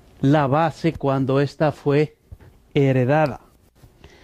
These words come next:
Al contrario, digamos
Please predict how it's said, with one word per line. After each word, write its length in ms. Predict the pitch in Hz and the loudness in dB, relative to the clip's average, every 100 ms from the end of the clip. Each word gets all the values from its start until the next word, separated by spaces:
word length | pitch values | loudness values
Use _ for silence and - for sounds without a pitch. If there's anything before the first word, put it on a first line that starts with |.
| - - | -20 -8
Al 160 | - 156 | -6 -2
contrario, 580 | 180 180 208 214 127 - _ _ _ _ - - - _ _ _ _ | -2 0 0 0 -2 -6 _ _ _ _ -20 -20 -20 _ _ _ _
digamos 600 | 165 156 196 143 104 - | -2 0 0 0 -4 -16